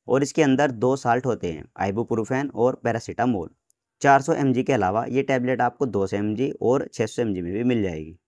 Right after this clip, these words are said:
इसके बेनिफिट्स की बात की जाए तो Brufen पेन रिलीविंग मेडिसिन है, जो बहुत सारे दर्द को कम करने के लिए यूज़ की जाती है,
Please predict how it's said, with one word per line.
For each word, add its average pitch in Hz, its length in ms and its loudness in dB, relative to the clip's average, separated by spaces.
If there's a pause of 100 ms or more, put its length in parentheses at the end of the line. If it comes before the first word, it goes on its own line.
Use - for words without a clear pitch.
(840)
इसके 135 260 0
बेनिफिट्स 127 520 0
की 143 100 0
बात 117 240 -2
की 98 100 -6
जाए 92 180 -4
तो 123 180 -2
Brufen 120 500 -2 (180)
पेन 131 220 2
रिलीविंग 131 460 2
मेडिसिन 92 480 -2
है, 113 200 -6 (200)
जो 123 240 0
बहुत 120 260 0
सारे 107 260 0
दर्द 95 260 -4
को 120 180 -2 (140)
कम 143 220 0
करने 120 340 -2
के 95 120 -4
लिए 110 120 -2
यूज़ 127 260 -2
की 101 120 0
जाती 87 300 -8
है, 82 100 -12